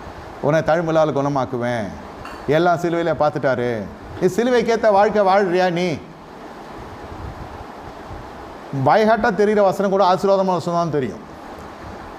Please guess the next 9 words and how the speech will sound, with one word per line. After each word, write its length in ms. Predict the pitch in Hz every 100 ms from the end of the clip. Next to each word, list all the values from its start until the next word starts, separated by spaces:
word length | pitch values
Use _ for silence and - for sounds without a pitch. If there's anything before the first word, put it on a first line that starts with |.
| - - - - -
அவன் 200 | 151 175
வீட்டுக்கு 340 | 208 214 190
நேரா 220 | 185 190 190
பொல்லாப்பு 420 | 170 180 196 165
வந்தது. 520 | 151 143 143 143 101 73 - - - - - - -
எவனா 200 | 156 185 180
ஒட்டுவான் 280 | 180 185 165
அந்த 120 | 151
ஸ்டிக்கரை? 340 | 160 165 147